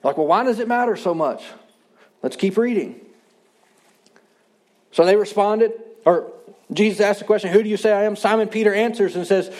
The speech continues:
"You are the Messiah, the Son of the living God."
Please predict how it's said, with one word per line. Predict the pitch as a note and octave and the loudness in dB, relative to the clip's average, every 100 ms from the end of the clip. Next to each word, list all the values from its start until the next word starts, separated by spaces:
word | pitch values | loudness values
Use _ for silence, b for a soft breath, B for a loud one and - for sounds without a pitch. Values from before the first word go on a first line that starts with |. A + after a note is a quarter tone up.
| B - | B 0
"You | E3+ C4 | 4 4
are | A#3+ G#3 | 4 0
the | F#3+ | -2
Messiah, | F#3 - - G3 F3 C3 A#2 - - B B B | -2 0 2 2 2 0 -4 -10 -20 B B B
the | D#3 | -2
Son | - - - A#3 G#3 D3+ D#3+ | 0 -6 2 4 4 0 -2
of | G3 E3+ D3 | -2 -4 0
the | D#3 | 0
living | E3 F3 F3 | 2 0 0
God." | D#3+ G2 - | -2 -2 -8